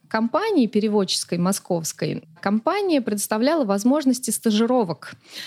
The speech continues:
на совместных российско-японских предприятиях. И вот я помню, что я, ну, как филолог, имея какой-то определённый уже запас языка,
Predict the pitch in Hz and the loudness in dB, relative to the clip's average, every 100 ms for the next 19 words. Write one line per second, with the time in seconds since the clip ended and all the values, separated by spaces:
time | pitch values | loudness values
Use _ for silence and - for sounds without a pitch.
0 | 175 208 220 294 294 208 202 254 - 202 | -2 2 2 2 -2 -2 2 0 0 -2
1 | 202 196 - 240 - 202 185 220 226 220 | 0 -2 -2 -2 0 0 2 0 0 -4
2 | - 214 - 220 202 - - - 160 - | -2 -4 0 0 2 0 -6 -12 -10 -2
3 | 226 294 294 262 359 403 311 - 226 214 | 0 0 0 0 0 2 2 0 0 2
4 | 247 359 403 - - - - 269 202 - | 2 0 -4 -6 -20 -8 0 2 2 -2
5 | 208 - 269 262 214 - 233 220 202 202 | -4 0 2 4 2 2 2 4 2 -2
6 | 202 196 180 196 208 202 185 180 170 165 | -2 -2 -2 0 0 2 2 2 2 0
7 | 180 - 151 160 - - 175 170 175 - | -2 -2 -2 -2 -4 -4 -4 -2 -2 0
8 | 269 349 | 0 0